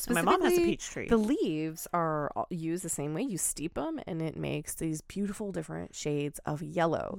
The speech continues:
Speaker 2: which is weird
Speaker 1: What?
Speaker 2: 'cause you
Speaker 1: That's
Speaker 2: look at the
Speaker 1: cool.
Speaker 2: leaf, it's not yellow, but they show up really beautiful.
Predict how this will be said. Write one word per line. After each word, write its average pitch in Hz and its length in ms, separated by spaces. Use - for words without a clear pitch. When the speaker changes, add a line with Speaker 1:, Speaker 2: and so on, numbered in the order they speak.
Speaker 2:
which 294 160
is 311 120
weird 403 180
Speaker 1:
What? 302 80
Speaker 2:
'cause 175 100
you 160 60
Speaker 1:
That's 151 80
Speaker 2:
look 151 120
at 160 60
the 196 80
Speaker 1:
cool. 190 60
Speaker 2:
leaf, 277 340
it's - 120
not 214 160
yellow, 139 360
but 165 240
they 180 120
show 180 200
up - 140
really 208 320
beautiful. 147 580